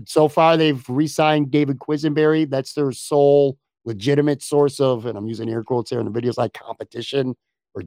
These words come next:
depth. Uh, I don't know. What do you think about the p-, possibility if a stud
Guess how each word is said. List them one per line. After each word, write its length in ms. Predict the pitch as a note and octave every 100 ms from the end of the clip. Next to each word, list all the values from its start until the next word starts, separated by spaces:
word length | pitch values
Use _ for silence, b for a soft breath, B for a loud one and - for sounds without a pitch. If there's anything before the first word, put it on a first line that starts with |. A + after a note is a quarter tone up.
| -
depth. 300 | D3+ D3 - _ _ _ _ _ _ _
Uh, 320 | A#2+ A#2+ B2 A2 _ _ -
I 80 | G3
don't 80 |
know. 80 | D#4
What 100 | D#3+
do 40 | A#3
you 60 |
think 160 | G#3+ G#3+
about 220 | G3+ G#3
the 80 | F3
p-, 120 | E3+ -
possibility 600 | - G3 D3+ D#3+ G#3 E3+
if 160 | D#3+ -
a 200 | D#3 D3+
stud 460 | C#3 - D3+ D#3+